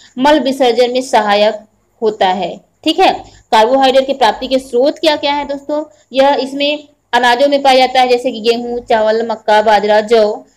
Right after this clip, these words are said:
और फलों में साबूदाना, पपीता, सेब, अमरूद, केला, नाशपाती, सब्जियों में अरबी, आलू, सिंघाड़ा, कद्दू।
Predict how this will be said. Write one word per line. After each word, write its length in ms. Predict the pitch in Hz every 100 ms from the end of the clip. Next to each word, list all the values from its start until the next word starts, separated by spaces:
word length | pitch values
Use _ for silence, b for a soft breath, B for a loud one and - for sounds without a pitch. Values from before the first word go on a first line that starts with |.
| _ -
और 140 | 247 247
फलों 220 | 277 294
में 120 | 294
साबूदाना, 500 | 285 240 226 226 233
पपीता, 440 | 233 220 208 220 226
सेब, 340 | 220 208 208 -
अमरूद, 340 | 208 208 220 -
केला, 220 | 208 208
नाशपाती, 520 | 208 208 - 196 -
सब्जियों 400 | 214 247 247 302
में 80 | 294
अरबी, 440 | 247 233 220 254 226 _ _ _ _
आलू, 280 | 226 233 247
सिंघाड़ा, 500 | 240 233 214 214 220
कद्दू। 380 | 226 202 202